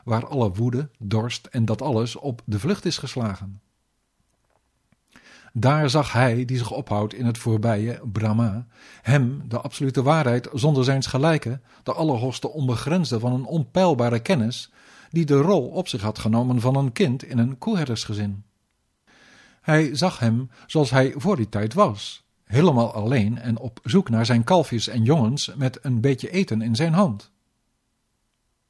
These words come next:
Toen hij dat zag, kwam hij snel van zijn draagdier, de zwaan, naar beneden en wierp hij zich als een gouden staf plat op de grond. Daarbij beroerde hij met de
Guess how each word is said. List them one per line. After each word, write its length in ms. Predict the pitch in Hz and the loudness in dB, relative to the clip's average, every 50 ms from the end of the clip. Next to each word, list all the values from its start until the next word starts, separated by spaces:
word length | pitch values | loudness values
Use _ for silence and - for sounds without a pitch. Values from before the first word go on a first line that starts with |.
| _ _ _ _ _ _ _ _ _ _ _ _ _ _ _ _ _ _ _ _ | _ _ _ _ _ _ _ _ _ _ _ _ _ _ _ _ _ _ _ _
Toen 180 | - 165 151 143 | -2 2 2 4
hij 120 | 139 143 | 4 4
dat 220 | 139 156 156 156 - | 2 2 0 -4 -4
zag, 340 | - 110 98 95 - - _ _ _ _ _ _ | -6 -6 -6 -6 -8 -14 _ _ _ _ _ _
kwam 180 | - 143 131 139 | -2 0 0 2
hij 100 | 139 135 | 2 0
snel 300 | - - 170 170 160 147 | 0 0 2 2 2 2
van 160 | 131 139 127 | 2 0 0
zijn 240 | - 143 131 131 117 | 0 0 0 0 0
draagdier, 720 | 110 117 131 139 131 113 - 110 104 101 107 113 123 131 - | 0 0 0 0 -2 -4 -4 -4 -4 -4 -4 -6 -8 -10 -12
de 180 | - 110 107 101 | -10 -6 -6 -4
zwaan, 400 | 98 113 123 107 101 113 127 123 | -2 -2 -2 -2 -2 -4 -6 -6
naar 220 | 127 135 123 123 117 | -4 -2 0 0 2
beneden 460 | 113 117 131 135 117 104 107 131 - - - - - - - - - - | 2 2 2 2 0 0 -2 -4 -4 -8 -18 -20 -20 -20 -20 -20 -16 -6
en 140 | - 151 131 | -2 0 2
wierp 200 | 139 180 165 156 | 4 4 4 4
hij 160 | 147 139 131 | 4 2 4
zich 200 | 131 143 139 - | 2 2 0 0
als 180 | - 139 117 | 0 0 2
een 200 | 127 131 139 135 | 2 0 0 -2
gouden 420 | - - - - 151 135 123 127 127 | -6 -6 -2 -2 0 0 0 0 -2
staf 460 | - - - 190 135 127 - - - _ _ _ - | -2 0 2 2 2 2 0 -6 -16 _ _ _ -2
plat 260 | - 214 180 - - | 2 2 2 2 0
op 120 | - 113 | -6 -6
de 80 | - 143 | -6 -6
grond. 460 | - 190 175 147 104 95 95 - _ _ _ _ _ _ _ _ _ _ _ _ _ _ _ _ _ _ _ _ _ _ _ _ _ _ _ _ _ | -4 -2 -2 -2 -2 -4 -6 -12 _ _ _ _ _ _ _ _ _ _ _ _ _ _ _ _ _ _ _ _ _ _ _ _ _ _ _ _ _
Daarbij 480 | - 123 117 113 104 101 135 117 104 107 | -4 0 0 0 2 2 0 0 0 0
beroerde 400 | 104 113 120 139 170 160 143 113 | 0 2 4 4 4 4 4 2
hij 260 | 101 104 110 123 127 | 2 0 0 -2 -2
met 220 | 123 131 117 - - | -4 -6 -6 -6 -6
de 160 | 123 113 117 | -4 -4 -4